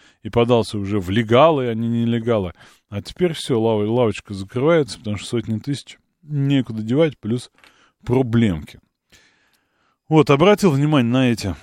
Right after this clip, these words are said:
м, также новости. Вот, э,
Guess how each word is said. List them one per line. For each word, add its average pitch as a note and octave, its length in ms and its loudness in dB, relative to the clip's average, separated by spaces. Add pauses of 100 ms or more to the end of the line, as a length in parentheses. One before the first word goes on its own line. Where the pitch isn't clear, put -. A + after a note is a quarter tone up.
(160)
м, G#2+ 140 -8 (120)
также F#2+ 380 -4 (220)
новости. A#2 760 0 (460)
Вот, G2 400 -8 (300)
э, F2 60 -18